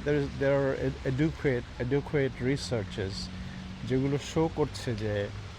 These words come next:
আহ, যে, আহ, সানলাইট মানুষের বিভিন্ন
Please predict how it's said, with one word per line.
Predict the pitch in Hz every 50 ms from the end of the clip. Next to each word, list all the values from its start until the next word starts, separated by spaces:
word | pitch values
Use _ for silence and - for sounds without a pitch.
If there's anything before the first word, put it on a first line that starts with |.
| - - - - - - - - - - - -
আহ, | 98 101 104 101 98 98 95 - - - - - - - - - - - - - 104 101 101 107 104 123
যে, | 123 110 110
আহ, | - - - - - - - - - - - - - 120 117 - - -
সানলাইট | - - 170 165 170 170 170 170 170 175 175 170 - - - - - - - - - - - - - - - - - - - - - - -
মানুষের | 117 127 139 151 156 170 160 - - 185 190 208 233 - - - - - - - - - - - - - - - - - 131
বিভিন্ন | 139 175 170 160 208 196 190 196 190